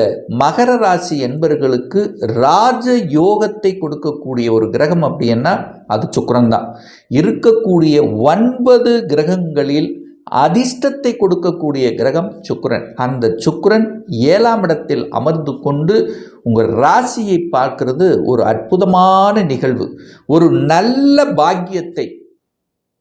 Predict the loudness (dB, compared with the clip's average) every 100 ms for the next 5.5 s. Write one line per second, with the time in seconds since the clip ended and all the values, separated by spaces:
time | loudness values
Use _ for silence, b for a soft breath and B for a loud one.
0 | _ _ _ _ -8 -4 -2 -2 -2 -2
1 | -4 -2 -2 -4 -14 -2 -2 -2 -6 -6
2 | -8 -8 -16 _ _ _ _ _ _ _
3 | _ -6 -2 -2 0 0 0 0 0 -2
4 | -2 -2 -2 -6 -8 -8 -4 -4 -4 -6
5 | -8 -10 -12 -10